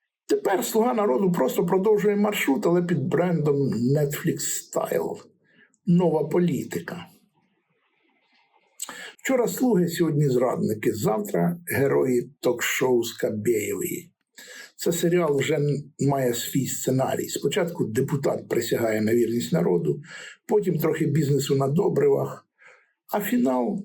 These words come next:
російське ток-шоу, де він з патетикою говорить про зовнішнє управління Україною. До речі, після цих заяв Зеленський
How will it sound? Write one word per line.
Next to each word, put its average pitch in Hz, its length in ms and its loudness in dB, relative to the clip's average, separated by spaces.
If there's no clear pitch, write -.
російське 180 800 0
ток-шоу, 175 680 0
де 156 120 0
він 151 140 2
з - 60 -2
патетикою 143 720 0
говорить 143 480 2
про 139 160 2
зовнішнє 139 540 2
управління 127 640 2
Україною. - 720 -2
До - 100 2
речі, 226 280 2
після 185 340 0
цих 180 200 2
заяв 180 560 2
Зеленський 185 680 0